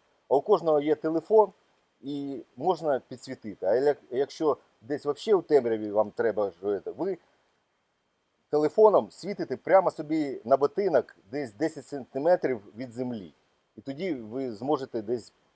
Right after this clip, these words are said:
пройти. А ліхтариком ніякий там червоний світ, білий, зелений, по барабану, не надо він там. Якщо ви там десь, е, на третій, на четвертій, на п'ятій, дома сидите на дивані, отам беріть собі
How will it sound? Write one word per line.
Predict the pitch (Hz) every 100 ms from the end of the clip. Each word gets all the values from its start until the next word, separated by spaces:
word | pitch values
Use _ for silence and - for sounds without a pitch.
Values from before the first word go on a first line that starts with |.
| _ -
пройти. | 123 120 - 82 _ _ _
А | 107
ліхтариком | 147 - 220 190 - 107
ніякий | 131 175 190 165 139 110
там | 107 - _ _ _ _ _ _ _
червоний | - 220 202 202 165 156 139
світ, | - 135 127 110
білий, | 120 202 180 135
зелений, | 117 180 185 175 135 110 98 _ _ -
по | 165
барабану, | 175 170 143 113 87 85
не | 160
надо | 175 135 107 101
він | 104 -
там. | 80 - _
Якщо | 160 - 220
ви | 190
там | 185 160
десь, | 165 151 - 139
е, | 131 123 120 117
на | 143
третій, | 151 196 190 151
на | 139
четвертій, | 175 160 170 151 135
на | 143
п'ятій, | - 170 - 113
дома | 110 156 139
сидите | - 107 107 104
на | 101
дивані, | 101 98 92
отам | 113 170 147
беріть | 98 107 120
собі | - 87 98